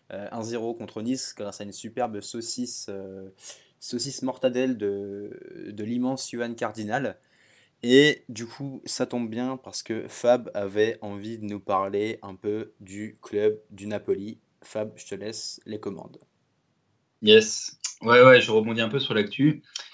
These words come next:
Speaker 2: Et, euh, c'est pas un avis que je vais, que je vais énoncer, c'est un vœu, en fait, c'est le vœu de voir le, le Napoli regagner le Scudetto.
Speaker 1: Super.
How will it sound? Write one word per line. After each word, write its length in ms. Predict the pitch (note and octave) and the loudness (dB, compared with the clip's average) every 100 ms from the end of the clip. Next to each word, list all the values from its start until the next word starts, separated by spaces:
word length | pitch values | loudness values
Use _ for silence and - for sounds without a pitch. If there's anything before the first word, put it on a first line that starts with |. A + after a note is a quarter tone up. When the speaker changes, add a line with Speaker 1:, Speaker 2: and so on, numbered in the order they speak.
| _ - | _ -6
Speaker 2:
Et, 320 | A2 A2+ A2+ | 2 8 8
euh, 140 | A2 | 8
c'est 140 | G#2+ B2+ | 0 4
pas 80 | |
un 100 | C#3 | 6
avis 320 | C3 A2 C#3 D3 | 6 6 4 2
que 160 | A2+ | 0
je 80 | G#2 | -4
vais, 760 | G2+ G#2 G2+ G2+ G2 F#2+ F#2 F#2 | 0 2 2 0 -4 -4 -6 -10
que 80 | G2 | -12
je 80 | F#2 | -8
vais 140 | G2 | -6
énoncer, 440 | A2 G#2+ A#2+ C3 | -4 -4 2 4
c'est 140 | C3 G#2+ | 4 4
un 180 | G2+ G2+ | 4 4
vœu, 160 | A#2+ | 4
en 140 | A#2+ - | 4 2
fait, 140 | A#2+ | -4
c'est 160 | - G#2+ | -4 -6
le 180 | G#2 G2+ | -4 2
vœu 220 | B2 C3+ | 4 4
de 80 | G#2+ | 6
voir 180 | A2 | 4
le, 220 | G#2 G2+ G2 | 4 2 0
le 80 | |
Napoli 400 | G#2 A#2 B2 C3+ | 2 2 4 4
regagner 400 | B2 B2 A#2+ C3 | 4 4 6 6
le 80 | A#2+ | 4
Scudetto. 520 | - B2 G#2+ G#2 A2 _ - | 2 2 4 2 0 _ -18
Speaker 1:
Super. 320 | - G2 G2 | -14 -10 -8